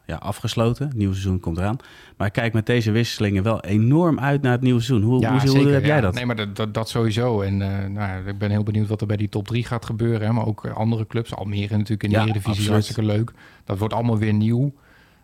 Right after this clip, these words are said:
Speaker 2: Nou, er, er zijn, komen weer ploegen bij, Heracles, pec, eh, die, die ook weer, eh, nou, ook wel verwachtingen gaan scheppen, hè. Financieel gezien komen die gewoon rond, rond plek elf, eh, twaalf uit. Nou, ik ben benieuwd wat dat, eh, gaat, gaat opleveren. En die moeten ook weer een hele hoop, eh, dingen aan de selectie gaan doen.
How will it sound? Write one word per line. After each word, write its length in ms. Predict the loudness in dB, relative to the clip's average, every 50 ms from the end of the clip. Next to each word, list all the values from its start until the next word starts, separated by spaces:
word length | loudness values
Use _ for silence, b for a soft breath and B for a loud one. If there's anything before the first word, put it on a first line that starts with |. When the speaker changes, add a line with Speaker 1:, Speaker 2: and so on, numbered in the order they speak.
| b b
Speaker 2:
Nou, 240 | -12 -10 -10 -8 -8
er, 160 | -8 -6 -6
er 200 | -4 -4 -4 -6
zijn, 260 | -4 -2 -2 -2 0
komen 240 | 0 0 2 2 2
weer 140 | 2 0 0
ploegen 280 | 0 -2 -2 -2 0
bij, 120 | -2 0 0
Heracles, 460 | 0 0 -2 -2 -2 -2 -4 -6 -6
pec, 360 | -4 -4 -4 -4 -4 -6 -6
eh, 140 | -4 -4 -2
die, 200 | -2 -2 -2 -2
die 180 | -2 -2 -2 -2
ook 140 | -4 -2
weer, 300 | -2 -2 0 0 0 0
eh, 320 | 0 0 0 -2 -2 -4 -4 -4 -6 -6 -6
nou, 240 | -4 -4 -4 -4 -4
ook 100 | -4 -4
wel 100 | -4 -4
verwachtingen 520 | -2 -2 -4 -4 -2 0 0 0 0 0
gaan 140 | 0 -4 -4
scheppen, 360 | -4 -4 -6 -6 -4 -2 -2
hè. 380 | -2 0 0 -2 -2 -2 -4 -8
Financieel 540 | -10 -10 -6 -4 -4 -4 -2 -2 -2 -2
gezien 360 | -2 -2 -2 0 2 0 0 -2 B B B B B B B B B B B B
komen 220 | -6 -4 -2 -2 -2
die 100 | -2 -2
gewoon 200 | -2 -2 -2 0
rond, 220 | 0 0 -2 -2
rond 260 | -4 -4 -4 -4 -4
plek 200 | -4 -2 -4 -4
elf, 420 | -4 -4 -4 -2 -2 -4 -4 -6 -4
eh, 60 | -4
twaalf 460 | -4 -4 -4 -4 -2 -2 -2 -4 -4
uit. 220 | -4 -4 -2 -2 -2
Nou, 160 | -2 -2 -2
ik 100 | -4 -6
ben 140 | -6 -4 -2
benieuwd 260 | 0 0 0 -2 -2
wat 120 | -4 -4
dat, 260 | -4 -4 -6 -6 -6 -6
eh, 260 | -4 -4 -2 -2 -4 -4
gaat, 200 | -4 -6 -6 -8
gaat 240 | -8 -8 -10 -8 -6
opleveren. 440 | -6 -6 -4 -2 -2 -2 -4 -4 -4
En 80 | -4
die 120 | -4 -6 -6 -6
moeten 240 | -8 -8 -8 -10
ook 100 | -10 -8
weer 100 | -6 -4
een 60 | -2 -2
hele 120 | 0 0
hoop, 200 | -2 -2 -2 -4
eh, 60 | -4 -4
dingen 240 | -2 -2 -2 0 -2
aan 60 | -2
de 40 | -4 -4
selectie 400 | -4 -6 -6 -6 -6 -6 -4 -2
gaan 120 | 0 0
doen. 240 | 0 0 0 -2